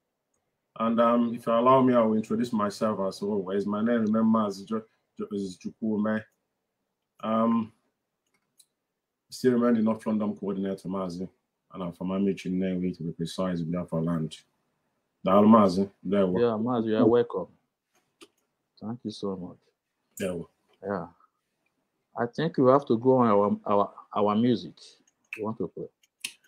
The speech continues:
Speaker 2: before we,
Speaker 1: <coughs>
Speaker 2: before we kick off.
Speaker 1: Oh, yeah, thank you very much. Yeah.
Speaker 2: Yeah.
Speaker 1: Let's, um, let's warm welcomely welcome our leader. You know,
Speaker 2: Yeah.
Speaker 1: because, um, there's none like him. So far as I know, there's no man to be equal to Mazi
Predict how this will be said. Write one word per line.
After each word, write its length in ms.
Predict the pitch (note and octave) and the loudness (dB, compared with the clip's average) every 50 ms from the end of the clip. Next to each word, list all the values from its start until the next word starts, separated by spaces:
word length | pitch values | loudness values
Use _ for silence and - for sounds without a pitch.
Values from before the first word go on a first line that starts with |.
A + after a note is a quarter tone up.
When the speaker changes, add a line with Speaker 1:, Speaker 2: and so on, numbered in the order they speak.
| _ _ _ _ _ - | _ _ _ _ _ -20
Speaker 2:
before 260 | - - - A#2 A2 | -10 -2 4 6 8
we, 240 | - - G3 E3+ C#3 | 12 12 12 12 12
Speaker 1:
<coughs> 60 | B2 | 10
Speaker 2:
before 220 | - - A2+ A#2+ A#2 | 6 4 4 4 4
we 80 | G2+ | 4
kick 260 | - - A2 G#2 - - | 0 -4 -4 -4 -2 -2
off. 140 | G2+ - - _ _ - - - - - | -4 -4 -6 _ _ -2 0 0 2 2
Speaker 1:
Oh, 80 | C3+ B2 | 2 2
yeah, 160 | A#2 A2+ G#2+ | 2 2 2
thank 180 | - B2+ B2+ A2 | 4 4 4 4
you 60 | G#2 | 4
very 120 | G#2 G#2 G2+ | 2 0 0
much. 200 | G2 F2+ - - | 0 -4 -4 -2
Yeah. 200 | A2 G#2 F#2+ F2+ - _ _ _ _ _ _ _ _ | 0 0 0 -2 -4 _ _ _ _ _ _ _ _
Speaker 2:
Yeah. 200 | G#2+ G#2 F#2 F2+ - - - _ _ _ - - - - _ _ _ - | -4 -4 -4 -4 -8 -18 -20 _ _ _ -20 -20 -20 -20 _ _ _ -8
Speaker 1:
Let's, 360 | G#2+ B2 A#2+ A#2 A#2 - - | -2 0 0 0 0 0 -2
um, 420 | A2 G#2+ G#2 G2+ G#2 G2+ - - _ _ _ - _ _ _ _ - - | -2 0 0 0 0 -2 -2 -6 _ _ _ -20 _ _ _ _ -20 -16
let's 320 | - - A#2+ B2 A#2+ - - | -8 -4 -2 -2 -2 -2 -4
warm 260 | A2+ A#2 A2+ A2 A2+ | -2 0 2 4 4
welcomely 440 | A2 A2 G#2+ - A#2+ A2+ A2+ A2+ A2+ | 4 4 2 2 2 2 4 4 4
welcome 400 | A2 A2 G#2+ G2+ - G#2+ G#2 G2+ | 2 2 0 0 0 -2 0 0
our 240 | G2 F#2 F#2 F2+ | 0 -2 -2 -2
leader. 400 | F#2 G2+ G2+ G2 F#2 G2+ G2+ - - _ _ _ _ _ _ _ _ _ _ _ _ _ _ _ - | -2 0 0 0 0 -2 -4 -4 -6 _ _ _ _ _ _ _ _ _ _ _ _ _ _ _ -10
You 100 | F#2+ F#2+ | -4 0
know, 80 | G2 | 0
Speaker 2:
Yeah. 120 | F#2+ F#2+ G#2+ | 0 0 -2
Speaker 1:
because, 320 | B2 - - - _ _ - | -6 -10 -14 -16 _ _ -10
um, 220 | F#2+ F#2+ F#2 F#2+ F#2 | -8 -6 -4 -4 -4
there's 200 | G2 G2 G2 G2+ | -2 -2 0 2
none 200 | G#2+ A2+ A2+ A2 | 4 6 6 6
like 200 | G2+ G2 F#2 - | 4 2 0 0
him. 240 | - B2 G#2 F2 - _ _ _ _ _ _ - - _ _ _ _ _ - - | 0 0 0 0 -4 _ _ _ _ _ _ -20 -20 _ _ _ _ _ -16 -12
So 140 | - - - | -10 -10 -6
far 140 | - A2 A2 A2 | -2 0 0 0
as 120 | A2 - | 0 -2
I 140 | G#2 G2+ G2+ | -2 -2 0
know, 360 | G2+ G#2+ G#2 G2 F2 - _ _ _ _ - | 0 0 0 0 -2 -4 _ _ _ _ -12
there's 160 | F#2 F#2 - G2 | -12 -8 -4 -2
no 180 | G2+ G#2+ G#2+ G#2+ | -2 0 2 2
man 340 | G#2+ G#2+ G#2 G2+ G2+ G2+ - | 2 2 2 0 -2 -2 -2
to 100 | - F#2 | -4 -6
be 80 | F2+ F#2 - G#2+ | -6 -6 -4 -6
equal 260 | G2 - - G#2+ G#2 G2+ | -6 -4 -2 -2 -2 -2
to 80 | - G2 | -2 -2
Mazi 300 | G2 G2+ G#2 G2 F2 | 0 0 0 0 0